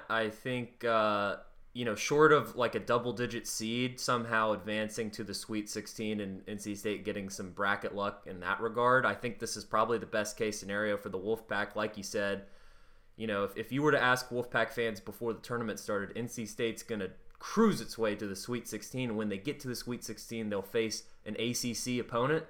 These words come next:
I think everybody, every N C State fan in the world that has watched this team would have taken that deal because they know how dominant this team has been against A C C competition.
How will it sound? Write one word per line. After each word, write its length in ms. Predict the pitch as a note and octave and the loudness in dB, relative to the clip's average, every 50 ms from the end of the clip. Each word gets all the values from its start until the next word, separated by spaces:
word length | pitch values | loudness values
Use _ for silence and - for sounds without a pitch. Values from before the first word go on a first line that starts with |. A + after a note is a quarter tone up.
| - - - - - | -14 -20 -20 -14 -14
I 60 | - | -6
think 160 | - B2+ A2 | -4 -2 0
everybody, 540 | A2+ A2 A2 A#2 G#2 A2+ G#2+ G#2+ G#2+ G2+ - - - - _ - | 0 0 0 0 0 0 0 0 0 -2 -4 -8 -16 -20 _ -4
every 220 | C#3 C#3 D3 C3 | 0 2 2 2
N 80 | B2+ B2 | 2 0
C 160 | - B2+ A#2 | -2 -4 -6
State 240 | - - B2 A2 - | -2 -2 -2 -2 -2
fan 340 | - A#2 A#2 A2+ A2+ A2+ G#2 | -2 -2 0 0 0 -2 -4
in 80 | G2 | -4
the 80 | G2 F2+ | -6 -6
world 320 | F2+ G2 A#2+ A#2+ A2+ G#2 | -4 0 2 2 2 2
that 80 | G2 G2+ | 2 -2
has 140 | G2 F#2+ G2+ | -2 -2 -2
watched 300 | G#2 G#2+ G#2 G#2 - - | -2 -2 -2 -2 -4 -8
this 140 | G#2 F#2+ - | -10 -10 -10
team 240 | - - A2+ G#2+ G#2+ | -8 -6 -4 -4 -2
would 100 | G2+ F#2+ | -4 -4
have 100 | F#2+ - | -4 0
taken 300 | - A#2+ B2 A#2+ A#2 G#2+ | 0 0 0 2 0 -2
that 160 | G#2+ - - | -2 -4 -4
deal 180 | A#2 A#2+ A#2+ A#2+ | 0 2 2 2
because 300 | G#2+ G#2 A2 A2+ G2+ F#2 | 2 0 -2 -4 -4 -4
they 100 | G#2 G2 | -4 -4
know 280 | G2+ G#2+ A2+ A2+ A2 | -2 0 2 2 2
how 200 | A2 A2+ A2 G#2 | 2 2 0 0
dominant 540 | - - - G#2+ A2 A#2 A2+ A2+ A2+ G#2 - | 0 0 4 4 6 6 6 4 0 -2 -4
this 160 | G#2 G2 - | -6 -10 -8
team 240 | - - A#2 A2+ G#2 | -6 -4 -4 -4 -2
has 180 | G#2 G2+ F#2 - | -4 -4 -6 -4
been 240 | - A2+ G#2+ G#2+ | -4 -2 -2 -2
against 260 | G#2 F#2+ G#2 G2 G2 - - | -2 -2 -4 -4 -4 -4 -2
A 120 | G#2+ G#2+ | -2 -2
C 200 | G#2 - G#2 G2+ | -2 -2 -6 -6
C 220 | G2 - G#2+ G#2 G#2 | -6 -4 -4 -6 -2
competition. 720 | - A#2 - - - - - C3 C3+ C3+ - C3+ B2+ C3 | 0 0 0 0 0 -4 -4 -2 -2 -2 -2 -2 -4 -4